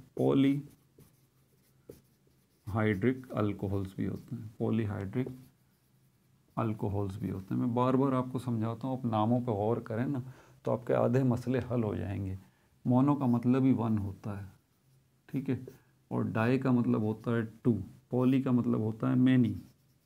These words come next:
इसका मतलब जिसमें एक अल्कोहल हो, ओएच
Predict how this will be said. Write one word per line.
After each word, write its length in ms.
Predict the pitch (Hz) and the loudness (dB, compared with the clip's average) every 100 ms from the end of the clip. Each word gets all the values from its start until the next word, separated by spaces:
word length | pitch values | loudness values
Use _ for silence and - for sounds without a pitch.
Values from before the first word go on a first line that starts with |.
| _ _ _ _ _ _ _ _ _ _ _ _ _ _ _ - | _ _ _ _ _ _ _ _ _ _ _ _ _ _ _ -8
इसका 260 | 120 - | -4 2
मतलब 360 | 127 127 131 117 | 4 4 4 2
जिसमें 440 | 117 - 127 123 | 0 0 0 0
एक 320 | 127 131 135 131 | 0 2 2 2
अल्कोहल 480 | 123 127 120 127 | 0 0 2 4
हो, 200 | 123 123 120 - _ | 2 0 -6 -12 _
ओएच 460 | 131 123 120 120 - | -4 0 0 -2 -8